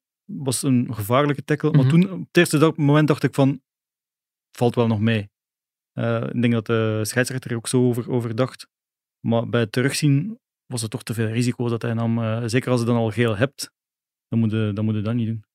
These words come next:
Speaker 2: Nee,
Speaker 1: Het raar is,
Speaker 2: inderdaad.
Speaker 1: ik denk dat toen, toen Delaney kwam, hebben we nog in zijn presentatie zo geschreven, van, het is niet de man die, zeker geen rode kaarten pakt. En ook niet al te veel geel.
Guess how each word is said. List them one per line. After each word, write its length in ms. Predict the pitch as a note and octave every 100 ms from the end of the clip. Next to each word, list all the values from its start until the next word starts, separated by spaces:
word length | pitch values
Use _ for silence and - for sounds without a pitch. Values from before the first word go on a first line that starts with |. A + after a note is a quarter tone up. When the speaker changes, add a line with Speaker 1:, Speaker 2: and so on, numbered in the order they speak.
| -
Speaker 2:
Nee, 140 | D3
Speaker 1:
Het 100 | C#3
raar 100 | D3+
is, 60 | -
Speaker 2:
inderdaad. 320 | D#3+ A2 -
Speaker 1:
ik 120 | D3
denk 140 | A#2+ B2
dat 160 | A#2+
toen, 500 | - A#2+ A#2+ A#2 A2 G#2+
toen 160 | - A2+
Delaney 360 | A2 C3 D3
kwam, 340 | - C3 D#3 E3
hebben 220 | F3+ A#2
we 60 | A2+
nog 160 | A2
in 100 | E3+
zijn 180 | A#2 A2+
presentatie 540 | G#2+ A2 G#2+ C3 C#3 C3
zo 120 | C3
geschreven, 320 | A#2 C#3 C3
van, 80 | B2+
het 120 | A#2+
is 120 | A2+
niet 200 | C3+ C#3
de 60 | C3+
man 220 | C3 D3
die, 240 | B2 A#2+ - _ _ _ -
zeker 280 | A#2 D3 A#2+
geen 200 | A#2+ G#2+
rode 260 | B2+ D3
kaarten 360 | D#3 D#3 D3 D3+
pakt. 380 | E3+ - - _ _ _ _ _ -
En 280 | A#2+ A#2 -
ook 280 | C#3 - - -
niet 280 | C3 B2+ -
al 160 | C#3+
te 120 | D#3 B2
veel 220 | C3 A2+
geel. 400 | G#2+ C3+ F3